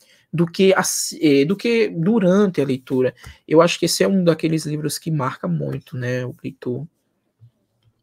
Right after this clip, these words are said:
Olha aqui, ó. "De lá pra cá, as mazelas não mudou muito com os, com esses políticos malucos. E os ricos ficando mais milionários." Verdade, viu? Verdade. É o ser humano.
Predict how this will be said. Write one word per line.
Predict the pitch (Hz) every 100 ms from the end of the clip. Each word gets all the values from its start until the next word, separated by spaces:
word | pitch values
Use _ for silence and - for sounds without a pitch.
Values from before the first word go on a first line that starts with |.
| _ _ _ _ _ _ _ _ _ _ _ _ _ _ _ _ _ _ _ 117
Olha | 135 123 123
aqui, | - 135
ó. | 131 - - _
"De | 135
lá | 156
pra | 180 180
cá, | - 139 156 160 147
as | - 147
mazelas | 151 147 120 127 139
não | 139
mudou | 147 147 160
muito | 180 151 120 135 -
com | - 131
os, | 135 160 -
com | -
esses | 139 139 -
políticos | - 170 120 - 135
malucos. | 135 147 113 - - - - - _
E | -
os | 180
ricos | - 170 165
ficando | - 170 156 147
mais | 156 131 139 151
milionários." | 160 160 170 175 120 123 -
Verdade, | 127 160 139 120 120
viu? | 120 123 123 - - - _ _ _ _
Verdade. | 127 170 139 127 127 _ _ _ _ _ - _ _ _
É | - 131 127 131 143
o | 131
ser | - 147
humano. | 170 147 127 120